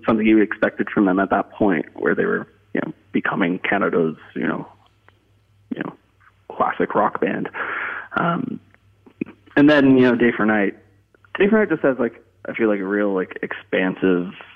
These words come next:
atmosphere to it. That sort of, you know,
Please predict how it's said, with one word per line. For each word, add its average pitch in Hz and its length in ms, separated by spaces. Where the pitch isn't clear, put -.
atmosphere - 600
to - 80
it. - 300
That - 120
sort - 160
of, - 140
you - 80
know, - 220